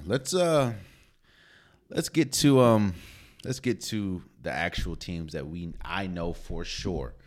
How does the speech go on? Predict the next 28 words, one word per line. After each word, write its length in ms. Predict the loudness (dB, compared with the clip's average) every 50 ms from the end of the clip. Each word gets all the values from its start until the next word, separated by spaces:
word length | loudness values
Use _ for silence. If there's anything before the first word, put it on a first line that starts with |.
| -20 -20 -20 _ -8
are 120 | -6 -6
in 100 | -4 -6
the 60 | -8
play-in 460 | -10 -8 -6 -6 -6 -6 -6 -8 -10
right 180 | -10 -12 -14 -18
now, 120 | -20 -20 _ _ -10
or 140 | -10 -10 -10
playoffs 540 | -10 -10 -8 -8 -6 -6 -8 -10 -12 -14
right 140 | -16 -16 -16
now. 160 | -16 -18 -20 -20 _ _ -20 -20 -20 -20 -20 -16 -8
And 100 | -2 -2
let's 160 | -2 -2 -2
start 400 | -4 -2 0 0 0 0 -2 -4
with 400 | -4 -4 -4 -4 -8 -14 -20 _ _ _ _
the 160 | -10 -10 -10 -8
bottom. 360 | -8 -10 -12 -12 -14 -16 -20 -20 _ _ _ _ _ _ _ _ _ _ _ _ _ _ _ _ _ _ _ _ _ _ _ _ -20 -20 _ _ _ _ _ _ _ _ _ _
I'm 120 | -4 0 2
gonna 180 | 2 2 2
go 120 | 2 0 -2
with 140 | -2 -6 -8
Dallas. 500 | -12 -16 -16 -18 -20 -18 -16 -16 -18 -18 _ _ _ _ _ -20 -20 -20 _ _ _ _ _ _ _ _ _ _ _ _ _ _
So 200 | -10 -6 -4 -2
right 240 | 0 2 2 2 2
now 200 | 0 0 0 0
I 40 | -2
have 340 | -2 -4 -4 -4 -6 -6 -8 -10
L 260 | -6 -4 -4 -4 -2 -4
A, 380 | -4 -4 -4 -6 -6 -8 -10